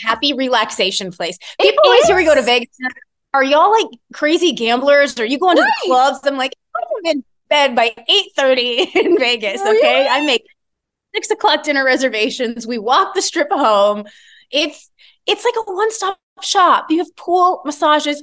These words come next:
Speaker 1: shopping. It's the best people watching you will ever find in your
Speaker 2: True
Speaker 1: entire life.
Speaker 2: story. That's so true.
Speaker 1: Yes.
Speaker 2: True
Speaker 1: So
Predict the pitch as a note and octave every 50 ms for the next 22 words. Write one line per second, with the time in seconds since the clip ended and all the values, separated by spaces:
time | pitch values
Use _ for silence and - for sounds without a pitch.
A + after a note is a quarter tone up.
0 | - - - - D4 C4+ C4+ C4+ C#4 C4+ C4 C4 C#4 D4 - - - D4 A3 -
1 | D4 E4 E4+ - - - - D#4 D#4+ B3 A3 G#3 G3+ - - - A#3+ B3 C4 D4
2 | C#4+ C#4+ C4 - - C#4 D#4 D#4 D#4+ E4+ D#4+ - A#3 G#3+ G3+ G#3 G3+ G3 F#3+ F#3
3 | B3+ C4 C4 B3+ B3+ B3+ F3 D#3+ D#3 F3 G#3+ B3 - - E3+ E3+ E3 D#3+ D#3+ E3+
4 | E3+ _ G3 G3 F#3 - - - F#3+ D3 C#3+ C#3+ _ D3+ C#3 C3 - C#3 C#3+ -
5 | - C4+ G3 - - _ _ _ _ _ _ _ _ - G3+ E3+ D3